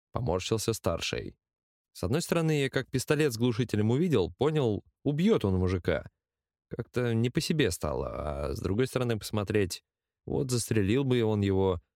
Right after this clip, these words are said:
осмотрелся, а я рядом. Зачем убийца свидетель? Он бы и меня грохнул. «Не исключено. А теперь объясни, как ты это делаешь?» «Наши люди такого не умеют. Чужие мысли слышать — это да.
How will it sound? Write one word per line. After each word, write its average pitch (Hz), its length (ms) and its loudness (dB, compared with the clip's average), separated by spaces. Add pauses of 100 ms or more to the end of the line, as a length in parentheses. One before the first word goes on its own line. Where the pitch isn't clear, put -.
(140)
осмотрелся, 107 880 0 (220)
а 78 120 -2
я 107 220 2
рядом. 90 480 0 (300)
Зачем 160 300 2
убийца 131 380 0
свидетель? 104 560 -2 (320)
Он - 160 -6
бы 165 220 0
и 156 40 2
меня 139 280 2
грохнул. 110 500 -2 (840)
«Не 127 320 0
исключено. 135 760 2 (240)
А 143 220 0
теперь 196 260 4
объясни, 196 420 2
как 117 220 2
ты 120 80 4
это 123 160 2
делаешь?» 104 520 0 (560)
«Наши 165 400 2
люди 180 260 4
такого 147 320 2
не 156 80 2
умеют. 101 760 0
Чужие 90 400 -2
мысли 139 380 2
слышать — 131 520 0
это 127 220 0
да. 95 360 0